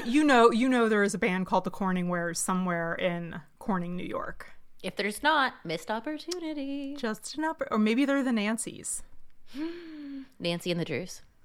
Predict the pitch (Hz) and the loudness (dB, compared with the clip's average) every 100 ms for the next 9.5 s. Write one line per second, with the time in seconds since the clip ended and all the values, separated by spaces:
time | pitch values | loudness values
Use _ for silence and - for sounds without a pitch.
0 | - - 226 254 294 294 339 330 349 320 | -20 -4 2 4 4 4 4 4 2 2
1 | 349 330 302 269 240 185 - - - 233 | 4 4 6 6 4 0 -2 -6 -14 -12
2 | - 175 190 196 233 180 165 151 151 190 | 2 12 12 12 8 8 10 10 10 10
3 | 202 220 - - - - 349 359 359 339 | 10 8 2 -6 -16 -10 -4 -2 -2 -6
4 | 247 - _ - - - - - 247 - | -10 -20 _ -8 -8 -8 -14 -20 -20 -16
5 | - - - - - 247 220 - 190 - | -12 -12 -14 -20 -8 -6 -6 -8 -10 -10
6 | 180 - - - - 233 226 196 180 180 | -12 -14 -18 -16 -4 0 2 0 0 -2
7 | 180 180 - 180 175 180 175 139 143 - | -2 -2 -4 -4 0 0 -2 -8 -6 -6
8 | - - - 175 175 - - - - 165 | -6 -8 -14 -10 -8 -10 -16 -18 -14 -12
9 | - - 208 160 | -12 -8 -6 -6